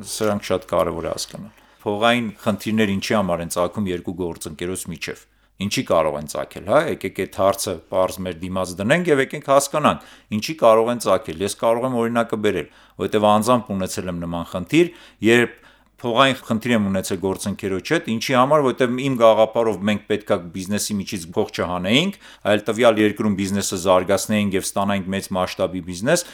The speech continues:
գործընկերոջ պատկերացմամբ մենք պատկերացնում ենք, որ եկամուտը պետք է վերցնեինք։ Այսինքն, նայեք,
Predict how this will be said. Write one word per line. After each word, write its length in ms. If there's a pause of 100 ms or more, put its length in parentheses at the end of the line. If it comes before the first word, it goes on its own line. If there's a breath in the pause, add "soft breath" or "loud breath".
գործընկերոջ 640
պատկերացմամբ 640
մենք 160
պատկերացնում 480
ենք, 100
որ 60
եկամուտը 420
պետք 220
է 160
վերցնեինք։ 640 (200 loud breath)
Այսինքն, 460
նայեք, 240